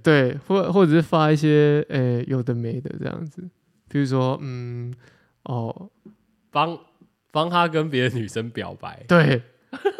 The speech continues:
Speaker 1: 诶，对耶，对耶。我想我们之前会耶，而且我们不是发，发动态那种，那么，
Speaker 2: 嗯。
Speaker 1: 那么就还好的那种开玩笑，
Speaker 2: 嗯，嗯。
Speaker 1: 我们是直接密那个女生，然后跟她聊天。
Speaker 2: <laughs> 真的吗？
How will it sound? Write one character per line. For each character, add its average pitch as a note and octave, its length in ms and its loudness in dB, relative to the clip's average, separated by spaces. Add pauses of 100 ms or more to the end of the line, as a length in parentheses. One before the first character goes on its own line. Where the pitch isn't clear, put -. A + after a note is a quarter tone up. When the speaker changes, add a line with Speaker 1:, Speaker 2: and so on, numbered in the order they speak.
(1600)
Speaker 1:
诶， B3 100 6
对 D#4 280 6
耶， G#3 140 6
对 C#4 280 6
耶。 C3+ 400 4 (480)
我 A3 80 -2
想 B3 160 6
我 A3+ 60 4
们 E3 160 4
之 F3+ 80 -2
前 F3+ 160 6
会 E3 240 4
耶， G2 300 -2 (320)
而 F3 80 2
且 B3 80 4
我 F3+ 80 4
们 B2+ 100 0
不 A#2+ 100 -4
是 C#3+ 120 0
发， C3+ 360 -2 (200)
发 C#3 160 0
动 B2+ 260 -4
态 A#2 200 -4
那 A2 120 -2
种， F#2+ 240 -12
那 B2 160 -6
么， C#3 80 2
Speaker 2:
嗯。 C3 160 -4 (540)
Speaker 1:
那 C3+ 100 -4
么 G2+ 320 -4 (1200)
就 B2+ 140 -2
还 F#2 240 -8
好 F#2 160 -8
的 - 120 -20
那 A2+ 80 -6
种 F#2 80 -8
开 - 200 -4
玩 D#2+ 200 -8
笑， G2 120 -12
Speaker 2:
嗯， - 20 -10
嗯。 C3+ 80 -2
Speaker 1:
我 C3 40 -2
们 A2 100 -2
是 C#3 100 0
直 B2 100 -6
接 G#2+ 100 2
密 B2+ 260 2
那 A#2 100 -2
个 C3 80 -2 (180)
女 - 80 4
生， - 300 0
然 G3 120 2
后 G3 80 4
跟 F#3+ 200 0
她 - 140 -8
聊 F3+ 120 0 (160)
天。 G4 220 0
Speaker 2:
<laughs> - 80 -20
真 G3+ 160 2
的 G#3+ 80 4
吗？ F#3+ 220 2